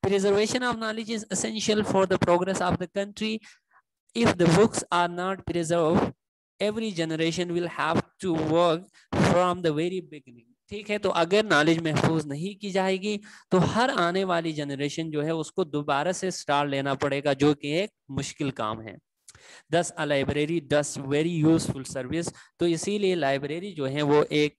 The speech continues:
अहम किरदार अदा करता है, करती हैं। It gives to the scholars all the knowledge of the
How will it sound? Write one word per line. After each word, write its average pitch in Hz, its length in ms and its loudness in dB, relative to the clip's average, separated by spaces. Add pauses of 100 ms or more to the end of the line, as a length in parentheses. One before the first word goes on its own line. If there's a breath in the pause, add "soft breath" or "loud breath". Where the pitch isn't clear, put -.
अहम 202 280 -4
किरदार 135 420 2
अदा 127 220 4
करता 143 340 -2
है, 147 300 -6 (540 loud breath)
करती 175 400 0
हैं। 160 220 -2 (360 loud breath)
It 220 260 -2
gives 233 400 4
to 214 160 0
the 196 120 -2
scholars 196 580 0 (180)
all 226 340 2
the 190 140 -8
knowledge 160 340 -12
of 151 160 -18
the 143 160 -20